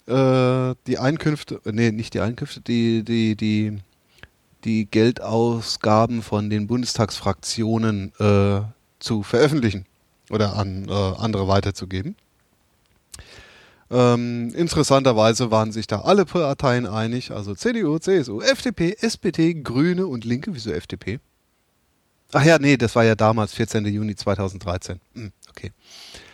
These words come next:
Äh, ja, und da muss ich sagen, nö, Kinders, so nicht. Bitte nicht mehr. Oder was heißt bitte nicht mehr? Ähm, äh,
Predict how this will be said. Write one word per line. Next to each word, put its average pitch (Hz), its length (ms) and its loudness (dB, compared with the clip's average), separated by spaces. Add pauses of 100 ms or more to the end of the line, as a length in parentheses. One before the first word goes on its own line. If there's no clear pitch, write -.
(220)
Äh, 113 640 2 (100)
ja, 117 180 2 (140)
und 123 180 -6
da 135 100 4
muss 131 160 2
ich 113 120 2
sagen, 104 420 2 (280)
nö, 147 320 0 (400)
Kinders, 120 440 0 (800)
so 160 240 -2
nicht. 107 380 -2 (920)
Bitte 185 220 2
nicht 120 260 -2
mehr. 98 220 -2 (580)
Oder 110 200 2
was 107 140 4
heißt 117 180 2
bitte 104 160 -2
nicht 123 240 -2
mehr? 95 160 -2
Ähm, 101 340 -6
äh, 117 280 -14